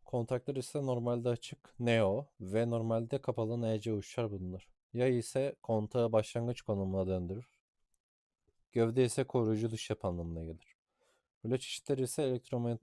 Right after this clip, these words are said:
m-, mekanik röleler, zaman röleleri, termik röleler, katı hal röleler-, röleleri, S S R olarak da, e, bahsedilir. Gerilim ve akım röleleri,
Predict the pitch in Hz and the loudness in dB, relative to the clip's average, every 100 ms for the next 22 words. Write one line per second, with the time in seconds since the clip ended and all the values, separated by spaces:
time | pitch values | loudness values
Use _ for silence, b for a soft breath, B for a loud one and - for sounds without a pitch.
0 | _ 113 104 101 101 98 104 - 113 - | _ -8 -6 -4 -6 -6 -6 -2 -4 -2
1 | 104 90 87 85 107 147 - _ _ _ | -2 0 0 -2 -4 -8 -16 _ _ _
2 | 101 104 113 107 95 90 87 104 131 - | -2 2 2 2 0 0 -4 -8 -10 -6
3 | - 104 113 - 104 90 90 85 139 - | 0 0 0 -4 -4 -2 -2 -2 -6 -12
4 | _ _ _ b b b _ - - 120 | _ _ _ b b b _ -12 2 4
5 | 120 107 95 95 87 87 - - 98 92 | 4 2 0 0 -2 -4 -8 -12 -6 -4
6 | 92 90 95 151 _ _ _ _ - 113 | -2 -4 -6 -10 _ _ _ _ -6 -4
7 | 95 110 98 95 95 90 85 87 _ _ | -2 0 0 2 0 -2 -4 -8 _ _
8 | _ 87 - _ _ _ 90 87 87 - | _ -4 -4 _ _ _ -10 -6 -8 -8
9 | 82 87 135 _ _ _ _ _ b b | -10 -10 -16 _ _ _ _ _ b b
10 | b b _ 120 117 135 135 135 131 131 | b b _ -2 0 0 2 0 0 -2
11 | 107 92 87 87 117 | 2 2 0 -2 -6